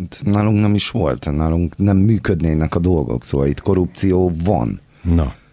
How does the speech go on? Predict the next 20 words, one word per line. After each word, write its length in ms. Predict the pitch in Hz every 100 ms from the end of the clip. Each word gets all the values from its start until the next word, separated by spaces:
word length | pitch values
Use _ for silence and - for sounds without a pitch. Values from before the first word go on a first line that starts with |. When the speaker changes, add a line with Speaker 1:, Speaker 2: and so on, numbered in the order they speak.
| - - -
Speaker 2:
ez 220 | - 117 143
a 220 | 110 92
kulcs, 460 | - 107 82 - 87
ö, 40 |
ö, 460 | 82 80 78 78 78 78
szó, 360 | - - 104 98
a 40 |
korrupció. 760 | - 98 90 - - 95 151 - - -
Tehát 240 | - 107 -
a, 220 | 104 - - - -
ö, 120 | 98 90
a, 320 | 92 95 90
a, 240 | 90 87 82 82
a 340 | 92 85 82 - _ -
sofőrt 540 | - 151 - 117 - - _
később 380 | 104 120 - 80
megtalálták, 840 | 87 - 87 82 80 - 110 147
le 120 | 95 101
is 180 | 80
tartóztatták, 880 | - 80 - 87 - 92 87 127 127